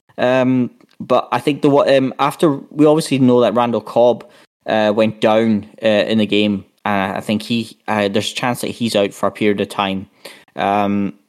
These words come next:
so what Rodgers decided to do was pretty much target, uh, Robert Tonyan, his tight end, quite a lot. He got ten carries for ninety yards. Uh, Al-, uh,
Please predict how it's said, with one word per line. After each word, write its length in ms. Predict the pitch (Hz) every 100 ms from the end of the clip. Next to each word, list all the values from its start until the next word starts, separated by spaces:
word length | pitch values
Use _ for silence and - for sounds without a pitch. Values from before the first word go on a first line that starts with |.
| -
so 400 | - 104 101 - _ -
what 380 | 113 110 - -
Rodgers 400 | 107 107 107 -
decided 380 | - 107 104
to 60 | -
do 180 | 107 107
was 260 | 101 104
pretty 220 | 95 - 107
much 200 | 101 -
target, 580 | - 104 101 98 90 - - - -
uh, 320 | 101 101 101
Robert 300 | 104 98 -
Tonyan, 600 | - 120 123 135 139 139 - - -
his 340 | 107 104 101 -
tight 240 | 113 107
end, 280 | 110 117 127
quite 400 | - 110 107 107
a 100 | -
lot. 600 | 104 110 113 127 139 -
He 160 | - 120
got 160 | 110 -
ten 240 | - 101
carries 340 | 101 107 101 104
for 140 | 104
ninety 540 | 104 107 113 135 - 135
yards. 480 | 135 139 135 - - _ _ _ -
Uh, 60 | 110
Al-, 260 | 90 110 -
uh, 320 | 120 110 104